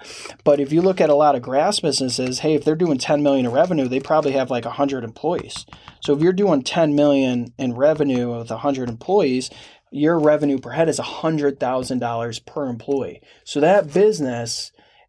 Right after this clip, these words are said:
if everything was comparing apples to apples and the only difference in that ten million dollar range, the only difference between business A, which has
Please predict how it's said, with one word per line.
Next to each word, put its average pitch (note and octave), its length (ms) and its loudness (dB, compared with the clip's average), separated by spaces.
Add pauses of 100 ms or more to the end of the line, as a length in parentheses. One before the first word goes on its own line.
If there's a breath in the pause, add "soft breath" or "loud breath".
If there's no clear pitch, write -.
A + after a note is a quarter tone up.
(160)
if D3+ 160 2
everything F3+ 400 2
was D3 220 0
comparing D3+ 500 -2
apples C#3+ 480 0
to - 160 0
apples D#3 480 0
and C#3+ 160 -2
the B2 60 2
only C#3 320 2
difference D3+ 640 -2 (380)
in C#3 140 0
that A#2 180 0
ten C#3+ 240 2
million C3+ 240 2
dollar B2 500 0
range, C3 560 -2 (340 loud breath)
the C3+ 140 -2
only D3+ 340 4
difference C#3 420 0
between C3+ 440 0
business C3 560 0
A, C3+ 480 2
which C3+ 220 -4
has C3 340 0